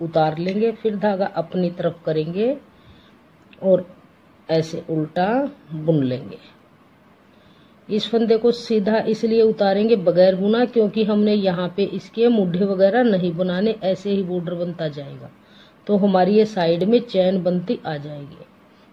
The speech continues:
तो ये बारह फंदे ऐसे बुन लेंगे उल्टे उल्टे,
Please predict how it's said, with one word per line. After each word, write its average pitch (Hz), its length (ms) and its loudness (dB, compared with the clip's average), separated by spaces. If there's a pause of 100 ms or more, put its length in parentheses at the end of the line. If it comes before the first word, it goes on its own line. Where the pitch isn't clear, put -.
(160)
तो 196 60 0
ये 220 160 6
बारह 190 380 4
फंदे 214 460 -2
ऐसे 190 300 -2
बुन 170 300 0
लेंगे 190 380 2 (180)
उल्टे 165 300 0
उल्टे, 185 380 0